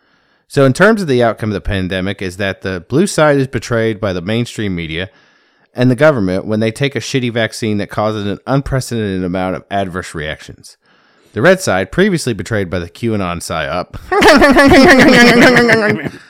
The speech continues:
uh, is betrayed by the alternative media, who has convinced them that everyone who is vaccinated is going to die and the world is going to descend into dystopian authoritarian nightmare.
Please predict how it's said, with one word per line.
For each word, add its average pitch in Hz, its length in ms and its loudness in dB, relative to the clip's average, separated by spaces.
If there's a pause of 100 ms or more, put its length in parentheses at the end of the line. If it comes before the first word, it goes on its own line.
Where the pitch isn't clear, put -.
(720)
uh, 104 340 4
is 120 120 -4
betrayed 139 460 0
by 123 140 4
the 110 160 -2
alternative 120 440 0
media, 101 360 -2
who 120 120 -4
has 113 120 -2
convinced 160 360 -2
them 143 140 0
that 135 160 -2
everyone 123 380 0
who 117 80 0
is 101 120 -2
vaccinated 156 440 0
is 123 80 -4
going 123 160 -2
to 120 80 -4
die 98 260 -2
and 80 140 -6
the 90 60 -4
world 117 240 -2
is 110 80 -10
going 101 200 -6
to 101 80 -10
descend 113 360 -6
into 92 140 -8
dystopian 117 580 -4
authoritarian 98 580 -4
nightmare. - 400 -8